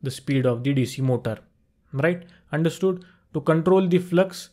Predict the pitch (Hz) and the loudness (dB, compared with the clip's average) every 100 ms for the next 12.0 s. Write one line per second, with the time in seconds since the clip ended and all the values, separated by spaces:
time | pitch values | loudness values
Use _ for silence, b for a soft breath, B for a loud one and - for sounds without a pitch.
0 | _ _ - 143 151 139 151 147 135 147 | _ _ -8 -4 -2 -2 -6 -4 -2 0
1 | 156 180 - 139 135 - 135 139 147 - | 0 -2 -6 -6 -6 -4 -2 -2 -6 -6
2 | 131 120 127 135 - 107 104 - _ _ | -2 0 0 0 -4 -14 -16 -20 _ _
3 | _ _ _ _ _ _ _ 156 156 185 | _ _ _ _ _ _ _ -2 2 2
4 | 170 180 180 202 175 165 190 - - 135 | 4 2 2 0 2 4 2 -2 -12 -4
5 | 147 151 - 139 143 135 123 131 165 175 | -2 -2 -6 -2 -2 0 0 0 2 2
6 | 185 180 175 151 147 - 156 160 135 - | 2 0 -2 -2 -2 -2 -2 -2 -4 -4
7 | 156 151 139 135 147 135 B B B 147 | -2 -2 -2 0 0 0 B B B -2
8 | 139 131 147 165 170 156 - 165 160 156 | 0 4 4 4 4 0 -2 2 2 4
9 | 143 131 B B - 131 127 131 123 113 | 0 -2 B B -4 0 0 0 -4 -4
10 | - 117 107 - 135 139 156 156 139 127 | -6 -8 -10 -12 -6 0 0 0 -6 -4
11 | 120 110 - _ - 135 135 117 110 107 | -6 -6 -12 _ -6 -4 -2 -4 -6 -10